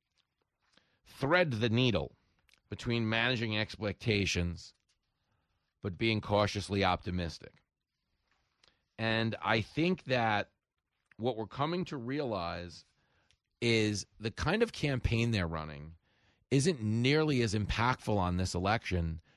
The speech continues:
as the kind of job Joe Biden is doing. Meaning every time Biden sucks, Trump gets a little bit better in the polls. Every time Trump gets indicted, gets a little bit better in the polls.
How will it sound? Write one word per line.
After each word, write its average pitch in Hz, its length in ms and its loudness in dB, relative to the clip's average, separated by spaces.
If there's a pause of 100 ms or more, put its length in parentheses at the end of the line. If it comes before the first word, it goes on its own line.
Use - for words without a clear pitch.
as 98 140 -2
the - 80 -4
kind 113 260 0
of 101 100 -4
job 98 420 2
Joe 95 260 2
Biden 90 480 2
is 85 220 -2
doing. 80 380 -4 (800)
Meaning 117 480 2
every 160 340 2
time 143 440 0
Biden 113 500 2
sucks, - 680 -2 (220)
Trump 117 360 0
gets 107 280 0
a 110 40 -2
little 101 280 2
bit 92 220 -2
better 87 320 -2 (120)
in 92 120 0
the 95 60 0
polls. - 600 0
Every 85 180 -2
time 92 200 0
Trump 95 220 -2
gets 101 200 -2
indicted, 107 520 0
gets - 180 -10
a - 60 -12
little 80 160 -6
bit 76 180 -8
better 80 240 -4
in 78 80 -6
the 85 60 -6
polls. 87 200 -6